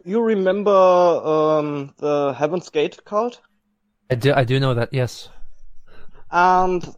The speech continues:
Speaker 1: the, uh, the website is still online from nineteen ninety-seven, didn't change, and I sent an email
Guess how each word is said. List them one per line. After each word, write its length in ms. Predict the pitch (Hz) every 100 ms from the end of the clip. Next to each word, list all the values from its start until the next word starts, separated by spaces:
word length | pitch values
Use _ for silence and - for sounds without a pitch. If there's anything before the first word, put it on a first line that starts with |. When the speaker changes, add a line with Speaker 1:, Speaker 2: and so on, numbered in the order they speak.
| -
Speaker 1:
the, 520 | 170 165 175 175 170 165
uh, 320 | 165 156 151
the 120 | 156
website 520 | 185 196 - 143 160
is 80 | -
still 280 | - - 165
online 560 | 143 151 127 120 156 196 _ _ -
from 300 | 156 151 151
nineteen 600 | 147 151 - 160 147 143
ninety-seven, 1200 | 139 143 - 147 139 - - - 139 139 180 208 - - - 165
didn't 220 | 165 160
change, 580 | - 143 160 208 - _ _ -
and 220 | 170 170
I 240 | - 165
sent 380 | 165 - 160 165
an 260 | 151 147 -
email 500 | 180 147 120 110